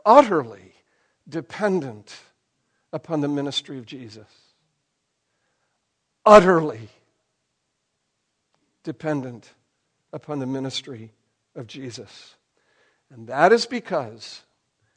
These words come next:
you and I, as did Jesus, have an utterly implacable enemy. An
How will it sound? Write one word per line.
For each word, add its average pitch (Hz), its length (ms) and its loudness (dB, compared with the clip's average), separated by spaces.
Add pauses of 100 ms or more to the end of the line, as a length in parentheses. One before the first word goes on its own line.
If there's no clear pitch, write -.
(320)
you 151 400 0
and 233 120 2
I, 123 460 0 (500)
as 156 300 0
did 185 180 -2
Jesus, 131 800 -12 (680)
have 143 240 -4
an 139 160 -6 (180)
utterly 135 640 0 (720)
implacable 143 1300 0 (260)
enemy. 135 460 -10 (2250)
An 143 160 -10